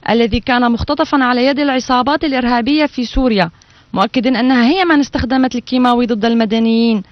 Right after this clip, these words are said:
وذلك عندما استمع في أثناء خطفه لمكالمة بين ضابط في الميليشيات وضابط من عصابة إرهابية أخرى تدعى الفاروق حول استخدامهم الكيماوي،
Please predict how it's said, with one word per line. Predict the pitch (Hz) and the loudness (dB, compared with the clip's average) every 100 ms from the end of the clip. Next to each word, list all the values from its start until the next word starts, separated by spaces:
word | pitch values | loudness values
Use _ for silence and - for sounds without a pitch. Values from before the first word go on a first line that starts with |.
| _ - | _ -2
وذلك | 208 247 247 247 | 2 2 2 0
عندما | 233 240 240 | 2 2 0
استمع | - 285 285 254 | 0 0 0 0
في | 254 240 | -2 -4
أثناء | 247 254 240 | -2 -2 -2
خطفه | - 285 311 | -4 -4 -2
لمكالمة | 277 247 240 254 254 247 240 | 0 0 0 0 2 2 0
بين | 233 233 | 0 0
ضابط | 220 220 214 220 | 0 -2 -2 -4
في | 226 226 | -4 -2
الميليشيات | 220 220 208 - 285 311 - _ - | -2 -2 -2 0 0 0 -2 _ -2
وضابط | 233 262 247 254 | 0 2 0 0
من | 247 233 | -2 0
عصابة | 233 233 - 262 240 | -2 -2 0 0 0
إرهابية | 233 226 247 247 233 | 0 0 0 0 -2
أخرى | 240 240 | -2 -4
تدعى | 226 208 208 | -2 -2 -2
الفاروق | 202 220 214 247 294 - _ | 0 0 2 2 0 -4 _
حول | - 330 311 | 0 2 2
استخدامهم | 262 269 226 240 233 214 | 0 -4 -2 -2 0 0
الكيماوي، | 214 - 220 208 202 214 | -2 -4 -2 0 2 0